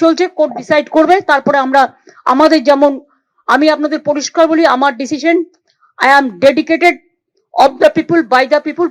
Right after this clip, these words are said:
for the people, and we are dedicated for the people। মানুষের সাথে ছিলাম, আছি, থাকবো এবং মানুষের জন্য লড়াই জারি থাকবে, গণতন্ত্রকে প্রতিষ্ঠা করার জন্য, অন্যায়ের বিরুদ্ধে, অত্যাচারের বিরুদ্ধে,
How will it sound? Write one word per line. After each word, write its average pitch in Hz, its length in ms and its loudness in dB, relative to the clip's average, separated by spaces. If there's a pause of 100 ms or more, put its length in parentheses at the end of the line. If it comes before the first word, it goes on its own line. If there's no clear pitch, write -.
for 277 180 0
the 247 140 -2
people, - 240 -16 (1200)
and 277 220 2
we 320 80 8 (100)
are 269 100 2 (100)
dedicated 320 420 0 (100)
for 285 180 4
the 262 140 2
people। 175 260 -4 (760)
মানুষের 277 540 0
সাথে 320 180 -2 (180)
ছিলাম, 339 300 2 (180)
আছি, 269 180 -4 (140)
থাকবো 202 300 -6 (680)
এবং 302 220 4
মানুষের 277 460 2
জন্য 311 200 2 (180)
লড়াই 285 300 4
জারি 254 280 -2 (100)
থাকবে, 240 300 2 (520)
গণতন্ত্রকে 277 760 -2
প্রতিষ্ঠা 262 460 -10
করার 311 260 -2
জন্য, 320 180 0 (580)
অন্যায়ের 262 600 0
বিরুদ্ধে, 294 360 0 (400)
অত্যাচারের 262 720 -2
বিরুদ্ধে, 339 360 -2